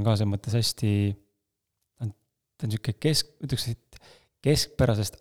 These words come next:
aeglasem, aga ilmselt teed seda teadlikult ka, et see sõnum inimestele paremini kohale jõuaks tänases antud, noh, selles formaadis, kui me praegu oleme. Aga, aga seda on hea kuulata, et hästi,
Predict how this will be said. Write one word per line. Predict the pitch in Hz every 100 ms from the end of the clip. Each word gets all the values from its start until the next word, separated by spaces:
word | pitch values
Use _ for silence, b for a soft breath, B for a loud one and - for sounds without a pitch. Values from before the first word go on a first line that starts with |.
| -
aeglasem, | 117 104 110 143 165 - 120
aga | 110
ilmselt | 127 131 110 -
teed | 123 -
seda | - -
teadlikult | 123 131 117 -
ka, | 135
et | 98 117
see |
sõnum | 120 110
inimestele | 113 104 95 -
paremini | 110 104 101
kohale | 113 107 113
jõuaks | 127 -
tänases | 117 101 -
antud, | 113 110 117 -
noh, | 113
selles | - 110 -
formaadis, | 110 110 104
kui | 110
me | 135
praegu | 135 107
oleme. | 104 101 B B B B B B _ -
Aga, | 107 107 104 110
aga | 110 110 104
seda | 110 113
on | 110
hea | 123
kuulata, | 117 117 - 113 - 117
et | 113 -
hästi, | 117 - 110